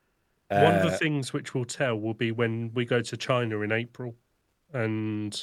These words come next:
Speaker 1: the Chinese Grand Prix comes around. We'll see if it is, is it Zhou mania or people don't give a crap.
Speaker 2: I think, I, I think Zhou will be took up,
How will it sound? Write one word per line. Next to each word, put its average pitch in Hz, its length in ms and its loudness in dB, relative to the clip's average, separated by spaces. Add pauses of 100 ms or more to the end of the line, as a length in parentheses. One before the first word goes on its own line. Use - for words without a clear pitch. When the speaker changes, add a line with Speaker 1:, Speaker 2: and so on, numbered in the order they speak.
(400)
Speaker 1:
the 127 60 -2
Chinese 120 360 2
Grand 110 220 -2
Prix 113 140 -2
comes 107 200 -4
around. 107 160 0
We'll 110 160 -2
see 113 260 -4
if 110 140 -2
it 123 60 -6
is, 113 240 -4 (260)
is 131 160 4
it 143 100 0
Zhou 123 360 4
mania 113 440 0
or 104 160 -2
people 107 280 -4
don't 110 200 0
give 107 140 -6
a 104 60 -6
crap. - 340 -6 (400)
Speaker 2:
I 294 120 10
think, 269 260 2
I, 185 100 4 (140)
I 175 80 2
think 220 260 2
Zhou 180 140 8
will 175 80 6
be 151 100 -2
took 151 300 -4
up, 139 160 -4